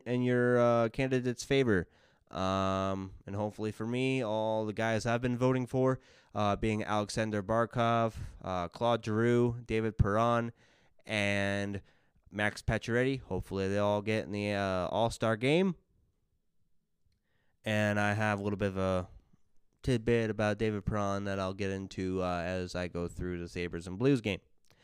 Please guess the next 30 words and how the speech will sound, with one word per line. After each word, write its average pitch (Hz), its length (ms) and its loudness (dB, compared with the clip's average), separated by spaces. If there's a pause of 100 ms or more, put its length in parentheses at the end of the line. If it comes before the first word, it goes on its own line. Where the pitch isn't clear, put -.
(400)
And, 110 260 0
uh, 110 220 2
before 190 340 6
we 214 120 6
get 220 160 4
into 196 180 -2
that, 151 300 4
uh, 127 300 4
one 131 280 6
more 127 380 4
tad 139 400 2
bit 127 200 0
thing. 151 280 4 (300)
Uh, 110 200 4
last 135 340 2
week, 156 360 2 (260)
uh, 110 200 0
Blues 131 300 4
goalie 131 340 4
Jordan 120 320 2
Binnington 120 480 0
issued 120 400 -2
a 110 100 0
public 160 340 0
challenge 143 500 -2 (280)
to 113 100 -8
Justin 127 420 0
Bieber, 143 460 2 (1200)
um, 98 520 2
saying, 113 540 0